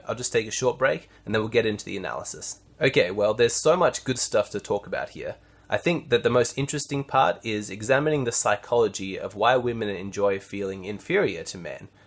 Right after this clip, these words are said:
So I'll save that for the end. We'll start by discussing some of the minor points. I agree with this post, and I think that it's absolutely accurate to say that women enjoy being with a man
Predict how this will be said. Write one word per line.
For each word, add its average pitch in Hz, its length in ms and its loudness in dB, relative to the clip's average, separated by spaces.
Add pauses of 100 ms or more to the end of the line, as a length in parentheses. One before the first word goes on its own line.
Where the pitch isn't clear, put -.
(180)
So 110 240 4
I'll 110 140 6
save 175 260 2
that 156 200 4
for 127 80 -6
the 107 180 -2
end. 87 200 -6
We'll 107 100 -8
start - 340 4
by 104 140 2
discussing 101 460 -2
some 104 180 -2
of 92 60 -8
the 90 60 -8
minor 80 280 -8
points. - 420 -14 (100)
I 147 140 4
agree 113 300 -2
with 101 140 -10
this - 160 -8
post, - 520 -6
and 117 120 -2
I 120 60 0
think 131 260 -4
that 110 120 -2
it's 104 140 -6
absolutely 117 540 -4
accurate 104 420 -2
to 101 80 -16
say 101 300 -4
that 98 160 -4
women 139 260 0
enjoy 107 460 0
being 107 260 -6
with 123 140 -6
a - 20 -8
man 92 320 -4